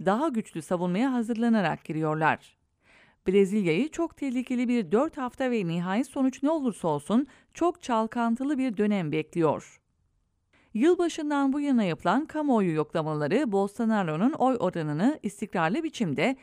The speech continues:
hep yüzde otuz beş kırk koridorunda gösteriyorlardı. Lula'nınkini de yüzde kırk beş elli koridorunda.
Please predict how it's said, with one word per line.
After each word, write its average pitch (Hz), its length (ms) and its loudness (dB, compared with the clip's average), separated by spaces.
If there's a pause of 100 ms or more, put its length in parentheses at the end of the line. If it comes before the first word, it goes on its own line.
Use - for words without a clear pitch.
(160)
hep 349 280 -4
yüzde 247 300 -2
otuz 185 400 -4
beş 226 220 -2
kırk - 240 -8
koridorunda 247 520 2
gösteriyorlardı. 156 920 0 (720)
Lula'nınkini 170 760 2
de 190 40 4
yüzde 214 440 0
kırk - 260 -8
beş 226 260 0
elli 208 260 0
koridorunda. 151 680 -2